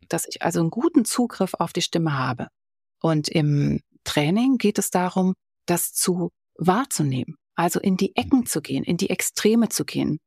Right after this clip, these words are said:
Und deswegen auch, also diese kleine Übung, um zu gucken, was passiert denn da?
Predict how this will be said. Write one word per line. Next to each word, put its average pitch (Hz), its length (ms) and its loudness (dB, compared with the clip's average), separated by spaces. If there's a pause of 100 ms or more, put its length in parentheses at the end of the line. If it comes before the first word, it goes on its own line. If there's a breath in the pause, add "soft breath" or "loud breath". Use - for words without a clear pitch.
Und 160 180 0
deswegen 180 520 2
auch, 170 360 0
also 156 380 -2 (460)
diese - 220 -2
kleine 165 400 0
Übung, 175 320 2
um 160 80 0
zu - 120 -4
gucken, - 260 -4
was 151 140 -6
passiert - 440 -4
denn 143 80 0
da? 143 100 -8